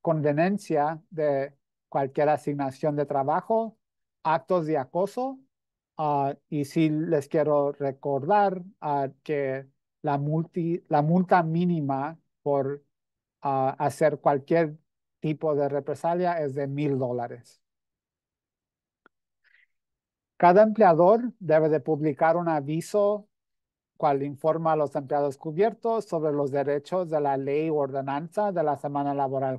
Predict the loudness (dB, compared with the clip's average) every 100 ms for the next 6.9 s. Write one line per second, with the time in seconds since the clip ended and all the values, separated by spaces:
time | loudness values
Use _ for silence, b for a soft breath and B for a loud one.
0 | -4 -6 -2 -2 -2 -6 _ _ _ _
1 | _ -6 -4 -2 0 0 0 2 2 2
2 | -4 -4 -4 -2 0 -2 -2 -8 -10 -4
3 | 0 2 0 0 -2 -2 -2 -2 -2 -2
4 | -6 -4 -4 -2 0 2 0 0 -4 -6
5 | -12 -18 _ _ -4 0 -2 0 4 4
6 | 2 -2 -4 -2 -4 -8 -20 _